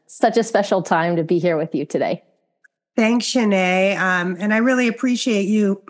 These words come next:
Speaker 2: <clears throat> asking our greater community for, you know, a little reciprocity and a little feedback. I'm,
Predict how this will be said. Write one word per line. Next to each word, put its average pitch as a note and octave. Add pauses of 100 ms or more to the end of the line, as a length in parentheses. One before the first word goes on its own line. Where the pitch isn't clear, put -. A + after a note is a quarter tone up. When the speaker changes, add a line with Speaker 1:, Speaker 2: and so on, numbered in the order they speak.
Speaker 2:
<clears throat> E4
asking A3+
our F3+
greater G3
community F#3
for, E3+ (920)
you D4+
know, D4
a C4+
little C4
reciprocity A3+
and F#3+
a F3+
little F#3+
feedback. F#3
I'm, F3